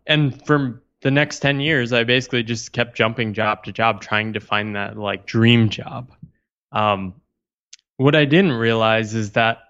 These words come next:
it didn't really matter, like, what I did, it was the how.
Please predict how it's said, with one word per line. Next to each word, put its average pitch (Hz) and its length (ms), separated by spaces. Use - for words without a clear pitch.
it 131 120
didn't 170 180
really 147 200
matter, 123 340
like, 104 180
what 104 440
I 151 120
did, 180 380
it 131 80
was 120 220
the 110 80
how. 107 600